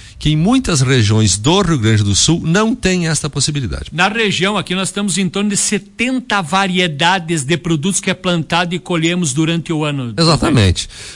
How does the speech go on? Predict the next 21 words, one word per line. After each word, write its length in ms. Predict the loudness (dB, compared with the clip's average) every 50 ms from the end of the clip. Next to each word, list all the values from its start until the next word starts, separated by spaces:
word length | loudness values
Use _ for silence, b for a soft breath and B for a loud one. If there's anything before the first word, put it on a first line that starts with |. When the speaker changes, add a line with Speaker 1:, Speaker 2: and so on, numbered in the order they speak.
| B B
Speaker 1:
É, 120 | 2 2
só 200 | 4 4 4 2
pra 100 | 2 2
nós 180 | 2 2 2 2
fazermos 480 | 4 2 4 4 4 4 4 4 2
assim, 160 | 2 2 2 2
ó, 140 | 2 2
um 160 | 2 2 0 2
comparativo, 1000 | 2 2 2 2 0 0 0 -2 -2 0 2 4 4 2 2 0 0 -2 -2 -4 -8 -16 -20 -16
Speaker 2:
Sim. 120 | -8 -2
Speaker 1:
tá? 300 | 0 2 4 4 2 2 -2 B B B B B B
Ah, 460 | 2 2 4 4 4 4 4 4 4 4
nós 220 | 4 4 4 2
estamos 320 | 2 2 2 2 4 4 4
um 60 | 2
pouquinho 420 | 2 0 -2 0 0 0 2 2
atrás 400 | 2 2 0 0 2 2 2 2
de 80 | 2 2
Dom 200 | 2 2 2 2
Pedrito, 680 | 2 0 0 2 2 2 2 0 -2 -4 -8 -8 -8 -8 -12 _ _ _ _ _ _ _ _ -6
tá? 220 | -4 -2 -2 -2